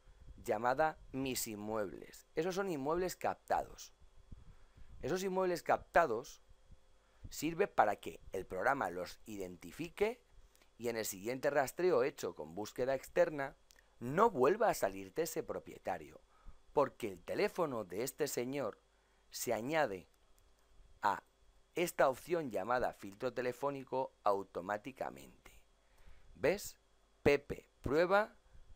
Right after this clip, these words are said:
y el teléfono seis seis seis, seis cuatro seis, seis cero uno. Pues automáticamente la referencia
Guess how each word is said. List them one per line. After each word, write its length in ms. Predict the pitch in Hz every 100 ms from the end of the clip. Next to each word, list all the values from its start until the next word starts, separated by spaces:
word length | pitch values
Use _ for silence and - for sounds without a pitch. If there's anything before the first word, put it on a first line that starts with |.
| - - - _
y 200 | - 113
el 160 | 110 95
teléfono 640 | 107 131 160 180 185 208 - _ -
seis 560 | - - 156 151 110
seis 360 | - 110 92 -
seis, 560 | - 160 190 - - _ _ _ _
seis 380 | - 160 160 -
cuatro 380 | 139 120 107 107
seis, 360 | - 175 175
seis 280 | - 143 131
cero 240 | 131 123 104
uno. 300 | 101 82 - - - -
Pues 180 | 80 87
automáticamente 1120 | 80 85 92 98 107 120 156 165 160 196 - _ _ -
la 240 | - 107 107
referencia 920 | 104 98 104 151 180 - 160 202